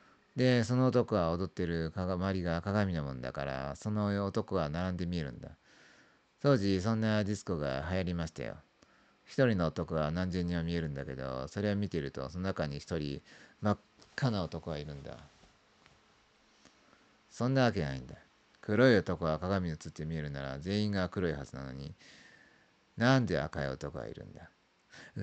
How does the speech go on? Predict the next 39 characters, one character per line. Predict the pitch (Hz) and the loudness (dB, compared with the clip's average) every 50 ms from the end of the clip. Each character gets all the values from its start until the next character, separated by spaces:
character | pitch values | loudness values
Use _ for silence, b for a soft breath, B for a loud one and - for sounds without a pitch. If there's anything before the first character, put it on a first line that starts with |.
| 80 69 | -6 -6
わ | 65 64 64 65 62 60 62 69 | -6 -6 -6 -6 -6 -6 -4 -6
ー、 | 78 | -6
気 | - - 85 | -6 -6 -6
持 | 78 78 78 | -6 -6 -6
ち | - - 78 | -4 -4 -4
悪 | 76 73 80 | -2 -2 -2
い | 78 | -2
な | 76 76 76 78 80 82 85 87 90 | -2 -2 -2 0 0 0 0 0 0
ー | 85 | -2
っ | |
て | - - 82 | -4 -4 -6
思 | 76 71 | -4 -4
っ | 71 71 - | -6 -8 -8
た | - 78 71 | -8 -8 -8
し、 | - - 73 | -6 -6 -6
思 | 73 73 | -6 -6
っ | 76 71 | -6 -8
て | - 78 | -8 -8
ね、 | 73 78 78 78 78 78 76 73 71 | -6 -4 -4 -2 -2 -4 -4 -6 -8
ス | - - | -8 -6
タ | - 90 | -6 -6
ッ | 87 | -4
フ | - 78 | -4 -6
に | 78 76 | -8 -8
言 | |
っ | 76 | -6
た | - 95 95 | -4 -4 -4
ん | 87 | -4
で | 78 | -6
す | - - 73 | -6 -8 -8
よ。 | 73 71 69 71 - B B B B B B B B - | -6 -6 -6 -8 -10 B B B B B B B B -8
「ど | - 80 | -4 -2
う | 76 76 76 76 78 80 82 85 87 87 | -2 0 0 0 2 2 2 2 2 2
も | 98 104 104 | 2 0 0
気 | - 104 | 0 -2
持 | 92 85 78 | -2 -2 -2
ち | - 76 | -4 -6
悪 | 69 67 65 - - | -6 -6 -8 -10 -12
い。 | - | -14